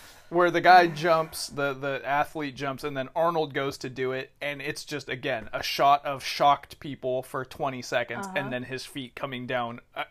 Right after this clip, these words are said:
Speaker 1: at the end of the infield of, again, a baseball field.
Speaker 2: Ankle, ankle height. You just see his, like, ankles and below hitting
Speaker 1: Yeah.
Speaker 2: the ground.
Speaker 1: Yeah.
Speaker 2: Yeah, it's garbage.
Speaker 1: So
Speaker 2: It's no good. But
Speaker 1: the
Speaker 2: apparently, it was enough to impress everybody.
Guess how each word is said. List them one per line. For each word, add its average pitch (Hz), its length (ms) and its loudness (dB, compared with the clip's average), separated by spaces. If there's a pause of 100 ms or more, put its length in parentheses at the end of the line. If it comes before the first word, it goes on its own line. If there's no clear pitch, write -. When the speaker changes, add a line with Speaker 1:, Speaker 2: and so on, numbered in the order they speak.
Speaker 1:
at 143 220 -4
the 151 260 -8
end 156 280 -6
of 151 160 -6
the 143 200 -10
infield 147 600 -4
of, 143 160 0
again, 160 460 -2 (360)
a 160 120 -6
baseball 139 680 -8
field. 240 300 -4
Speaker 2:
Ankle, 226 400 0
ankle 233 260 -2
height. 185 300 -4 (220)
You 214 140 -6
just 254 180 -4
see 262 140 -6
his, 240 240 -4
like, 208 240 0
ankles 226 380 -4
and 202 160 -8
below 180 340 -4
hitting 190 220 -10
Speaker 1:
Yeah. - 100 -4
Speaker 2:
the - 60 -6
ground. 165 260 -6 (300)
Speaker 1:
Yeah. 147 240 -4
Speaker 2:
Yeah, 202 180 0 (160)
it's 208 140 -10
garbage. 240 560 2
Speaker 1:
So - 240 0
Speaker 2:
It's 254 100 -6
no 339 180 4
good. 285 280 4 (100)
But 240 80 2
Speaker 1:
the 233 80 6
Speaker 2:
apparently, 285 800 4
it 262 80 0
was 254 100 0
enough 262 300 0
to 269 80 -4
impress 247 580 0 (240)
everybody. 170 520 -4